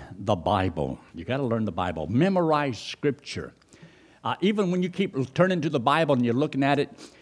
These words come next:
you'll remember what side of the page it's on. Whether it's down at the bottom, to the left, that column or this column, you'd be surprised. All that helps you down the road to find what you're looking for.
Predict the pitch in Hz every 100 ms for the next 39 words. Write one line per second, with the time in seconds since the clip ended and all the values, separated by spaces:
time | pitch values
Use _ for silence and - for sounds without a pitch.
0 | - 175 233 175 151 170 196 190 139 175
1 | - - 180 160 139 120 - 160 175 143
2 | 160 147 156 180 196 156 - - - 135
3 | 170 143 - 135 151 156 131 113 151 170
4 | 170 131 131 123 127 147 165 - - 143
5 | - - 151 156 135 101 156 - 143 156
6 | 160 - - - - - - 208 277 -
7 | 170 214 156 135 214 233 214 131 175 202
8 | - - 120 151 - - - _ 104 127
9 | 151 170 180 113 - 110 127 151 160 175
10 | 190 110 143 110 - 101 73